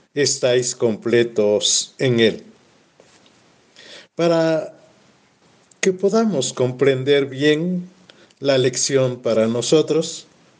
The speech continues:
meditemos, reflexionemos en la exposición del apóstol Pablo de la experiencia espiritual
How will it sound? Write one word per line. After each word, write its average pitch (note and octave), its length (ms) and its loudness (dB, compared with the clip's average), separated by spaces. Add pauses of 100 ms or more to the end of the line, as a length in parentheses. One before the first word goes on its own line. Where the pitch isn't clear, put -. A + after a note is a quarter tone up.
(1900)
meditemos, G#3 960 2
reflexionemos C#3 1200 0 (840)
en E3 200 0
la D3 120 2
exposición F3+ 880 0
del B2+ 200 2
apóstol C#3+ 760 0
Pablo C#3+ 520 0 (1500)
de D#3+ 480 2
la C#3+ 160 4
experiencia F3 1000 0
espiritual C3+ 1080 0